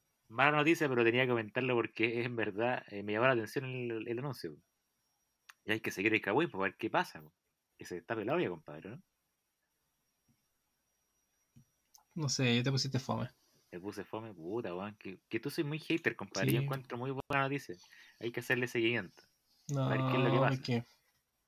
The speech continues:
Speaker 2: prefiero tener a Vilche aquí sentado quejándose, po, weón.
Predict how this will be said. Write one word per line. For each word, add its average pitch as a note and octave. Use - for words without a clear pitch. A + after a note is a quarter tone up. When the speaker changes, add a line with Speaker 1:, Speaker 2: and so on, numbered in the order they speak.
Speaker 2:
prefiero C#3
tener C3+
a A#2+
Vilche B2
aquí B2+
sentado B2+
quejándose, B2
po, A2+
weón. A#2+